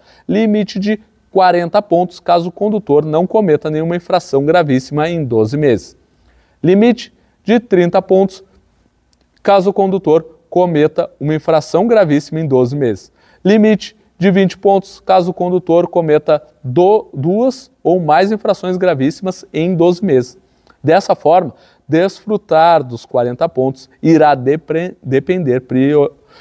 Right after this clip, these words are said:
primordialmente da conduta do motorista, uma vez que as infrações gravíssimas são as mais perigosas descritas pelo C T B.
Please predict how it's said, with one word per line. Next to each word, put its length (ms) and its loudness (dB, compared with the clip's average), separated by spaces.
primordialmente 920 0
da 140 2
conduta 480 -2
do 80 -6
motorista, 580 -4
uma 200 2
vez 200 2
que 80 -2
as 200 2
infrações 720 -2
gravíssimas 720 0
são 300 -2
as 180 0
mais 460 -2
perigosas 720 0
descritas 680 -6
pelo 240 -2
C 200 -4
T 100 0
B. 220 2